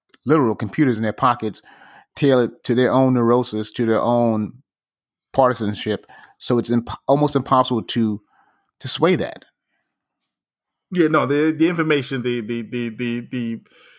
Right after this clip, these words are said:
Speaker 2: misinformation,
Speaker 1: Misinformation, yeah.
Speaker 2: disinformation campaigns that have been run by, you know, uh, certain groups, certainly, you know, our own people on, on the right,
Speaker 1: Mm-hmm.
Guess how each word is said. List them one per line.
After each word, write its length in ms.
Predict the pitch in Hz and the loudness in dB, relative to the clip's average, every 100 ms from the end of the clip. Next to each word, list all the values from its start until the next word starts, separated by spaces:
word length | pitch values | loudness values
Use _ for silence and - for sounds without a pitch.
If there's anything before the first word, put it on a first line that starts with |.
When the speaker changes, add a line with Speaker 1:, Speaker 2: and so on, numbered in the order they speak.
| _ _ _ _ _ | _ _ _ _ _
Speaker 2:
misinformation, 960 | 113 135 175 180 160 151 147 143 107 127 | -4 0 2 2 0 2 2 2 0 -2
Speaker 1:
Misinformation, 320 | 123 113 85 | -2 -2 0
yeah. 260 | 160 156 127 | 2 2 0
Speaker 2:
disinformation 540 | 117 117 117 - 113 | 0 -2 -2 -4 -6
campaigns 720 | 127 123 113 127 120 110 107 107 | -2 -2 0 0 0 0 -2 0
that 120 | 110 | 0
have 120 | 107 | 0
been 220 | 113 104 | -2 0
run 440 | 117 120 113 117 - | 0 2 0 -4 -8
by, 440 | 147 127 113 110 120 | -4 2 4 2 0
you 140 | 139 | -2
know, 400 | 104 110 120 107 92 | -2 -2 -6 -6 -4
uh, 420 | 92 92 85 87 _ _ _ | -4 -6 -8 -12 _ _ _
certain 540 | - - - 147 120 104 | -14 -10 0 2 2 0
groups, 300 | 120 127 - | 2 0 -2
certainly, 400 | - 120 117 117 113 | 0 0 0 0 0
you 80 | 123 | 0
know, 200 | 101 101 | -2 0
our 260 | 104 101 | 0 2
own 400 | 120 123 127 104 | 2 2 0 -2
people 400 | - 110 120 123 | -2 -2 0 -2
on, 160 | 110 101 | -2 -4
on 180 | - 110 | -4 -2
the 80 | 104 | 0
right, 300 | 107 110 117 | 0 0 -2
Speaker 1:
Mm-hmm. 140 | 120 | -6